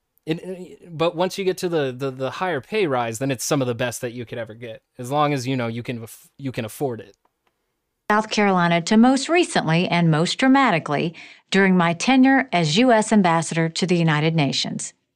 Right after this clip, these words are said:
Speaker 2: I grew up in South Carolina as the daughter of Indian immigrants. My mom started a small shop selling clothes and gifts that grew into a successful business.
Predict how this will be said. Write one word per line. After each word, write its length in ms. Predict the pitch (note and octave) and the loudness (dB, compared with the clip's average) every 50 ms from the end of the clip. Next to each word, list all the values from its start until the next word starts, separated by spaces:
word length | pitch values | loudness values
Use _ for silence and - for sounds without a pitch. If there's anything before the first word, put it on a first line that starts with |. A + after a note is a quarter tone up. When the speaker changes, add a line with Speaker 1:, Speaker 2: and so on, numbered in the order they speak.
| _ _ _ _ _ _ - - _ _ _ - | _ _ _ _ _ _ -20 -20 _ _ _ -2
Speaker 2:
I 120 | A3 C4+ | 0 2
grew 220 | B3 A3+ A#3+ A#3+ A#3 | 2 4 4 4 4
up 160 | A#3 A#3 G#3+ | 2 2 2
in 120 | F#3+ F3+ | 2 2
South 300 | D#3+ - F#3+ F3 F#3 F#3 | 2 2 0 0 0 0
Carolina 520 | - - F#3+ F#3 F3+ E3 D#3+ D3+ D#3 D3 D3+ | -2 -2 0 0 2 2 2 0 0 0 -2
as 280 | D#3 - G3 F3 - | 0 0 0 0 0
the 100 | - G#3 | 0 -2
daughter 360 | E3+ - G3+ F#3 F#3 F#3+ G3 G3+ | 0 2 2 2 2 2 2 0
of 140 | F#3+ F#3+ - | 0 -2 -2
Indian 320 | F#3 F3+ F3 F3 F3+ F3+ F3 | 0 0 2 2 2 2 2
immigrants. 640 | D#3+ C#3+ C#3 C3+ - D3 - - - - - - _ _ _ _ _ _ _ - | 0 0 -2 -4 -6 -8 -10 -10 -10 -12 -14 -14 _ _ _ _ _ _ _ 0
My 180 | F#3 G3+ A3+ | 2 4 6
mom 340 | A#3+ A3+ G#3 G3 G3 G3+ G#3 | 6 6 6 4 4 2 0
started 380 | G3 - G3+ F#3+ F#3+ F#3+ G3 F3+ | 0 0 0 0 2 2 2 2
a 80 | F3 | 0
small 420 | E3+ - - F#3+ F#3+ F#3+ A3 B3+ C4+ | -2 -2 0 2 2 4 4 2 2
shop 440 | C4 - - F#3+ E3+ E3+ - - | 0 0 0 0 0 0 -2 -4
selling 340 | - - F#3+ F3+ F#3 F#3+ F#3+ | -2 0 0 2 4 2 2
clothes 480 | F3 - - G#3 A3 A#3+ B3+ A#3+ A#3+ B3+ | 2 2 2 4 4 4 4 2 2 2
and 160 | A#3+ A3 F#3 | 2 4 4
gifts 340 | F#3 F3 E3 E3 - - - | 4 2 2 2 -2 -4 -4
that 180 | - G3 G3 - | 0 0 0 0
grew 240 | - G3 G3 G3+ G#3+ | 2 2 4 4 4
into 240 | G#3+ G#3 - G3+ | 4 4 4 2
a 80 | G3+ G3 | 0 0
successful 600 | G3+ - F3 - - F#3+ E3+ E3 - - - G3 | 0 -4 -6 -4 -2 -2 -2 -2 -2 -2 -4 -2
business. 540 | G3+ A#3 A3 G#3+ - - - D#3+ - - - | 0 0 0 0 0 -4 -6 -6 -8 -12 -14